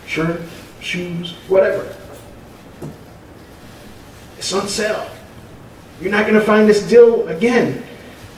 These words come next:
Or you're gonna have to wait till next year. So you're constantly bombarded with, oh, buy, buy, buy, and you're not gonna use it. Or you're gonna put it aside.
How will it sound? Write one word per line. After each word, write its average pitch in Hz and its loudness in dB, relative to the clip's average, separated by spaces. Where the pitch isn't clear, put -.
Or - -2
you're 202 4
gonna 208 4
have 214 2
to 196 4
wait 214 4
till 214 0
next 214 0
year. 202 4
So 156 4
you're 135 -6
constantly 170 -2
bombarded 156 2
with, 131 -2
oh, 131 -6
buy, - -4
buy, 135 -2
buy, 110 -8
and 120 -16
you're 123 -4
not 151 -8
gonna 135 -8
use 131 -12
it. - -20
Or 135 0
you're 131 2
gonna 135 0
put 131 -4
it 127 -6
aside. 123 -10